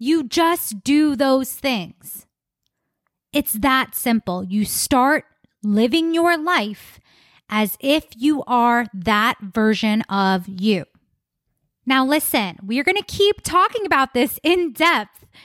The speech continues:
in upcoming episodes. So don't worry if your brain is getting a little bit confused or overwhelmed by the next steps. What I want you to take away from this episode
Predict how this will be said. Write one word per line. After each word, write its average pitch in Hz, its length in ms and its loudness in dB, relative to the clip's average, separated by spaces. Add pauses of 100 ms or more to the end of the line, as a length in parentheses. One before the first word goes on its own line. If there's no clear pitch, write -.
(140)
in 262 240 -6
upcoming 285 580 -2
episodes. - 880 -4 (300)
So 254 240 2
don't 294 420 2
worry 240 540 -2
if 233 200 -4
your 214 220 2
brain 220 500 2
is 202 240 0
getting 220 500 0 (120)
a 220 100 -4
little 226 300 4
bit 277 280 -2
confused 254 920 -2
or 247 280 2
overwhelmed 220 1040 2 (500)
by 233 520 2
the 247 100 -6
next 208 440 -4
steps. - 760 -6 (480)
What 240 340 2
I 339 180 0
want 302 280 -2
you 277 120 -4
to 277 60 -2
take 262 400 -4
away 226 360 2
from 240 420 2
this 262 260 0
episode 233 840 -2